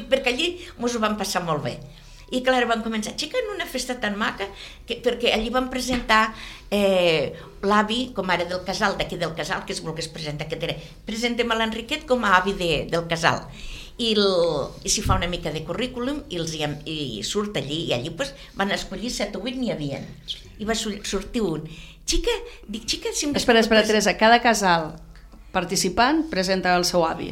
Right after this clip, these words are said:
Speaker 1: Sí,
Speaker 3: Com
Speaker 1: aquella
Speaker 3: si fos un míster.
Speaker 1: Mo-, sí, però
Speaker 2: Sí.
Speaker 1: va ser,
Speaker 3: O
Speaker 1: sí.
Speaker 3: mis, o mis àvia, o,
Speaker 2: Sí.
Speaker 3: o
Speaker 1: Hi havia homes i dones, però això, però tots no em van presentar.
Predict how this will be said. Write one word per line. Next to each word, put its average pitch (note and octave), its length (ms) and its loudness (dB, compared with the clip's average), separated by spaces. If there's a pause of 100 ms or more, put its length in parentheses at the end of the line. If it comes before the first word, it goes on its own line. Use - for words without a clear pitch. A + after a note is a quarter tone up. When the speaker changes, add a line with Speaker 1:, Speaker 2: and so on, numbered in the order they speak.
Speaker 1:
Sí, - 240 -2
Speaker 3:
Com B3+ 160 4
Speaker 1:
aquella C4 220 8
Speaker 3:
si - 20 10
fos D4 240 12
un A#3+ 220 4 (100)
míster. F3+ 540 2 (100)
Speaker 1:
Mo-, C#4+ 100 6
sí, C#4+ 220 -2
però C#4 280 8
Speaker 2:
Sí. - 60 0
Speaker 1:
va C4 100 10
ser, C#4 280 2
Speaker 3:
O A3+ 100 8
Speaker 1:
sí. A3+ 140 8
Speaker 3:
mis, - 240 4
o G#3 80 -2
mis A3+ 180 4
àvia, A#3 320 6
o, A3+ 60 2
Speaker 2:
Sí. G3+ 240 -6
Speaker 3:
o - 160 2 (200)
Speaker 1:
Hi B3+ 120 6
havia C4 260 8
homes D#4+ 260 2
i A#3 80 4
dones, D#3 360 0 (300)
però B3+ 160 8
això, D#4+ 180 4 (160)
però C4 240 6
tots E4+ 180 -2
no F4 60 0
em C#4+ 80 2
van A3+ 180 2
presentar. G3 600 -2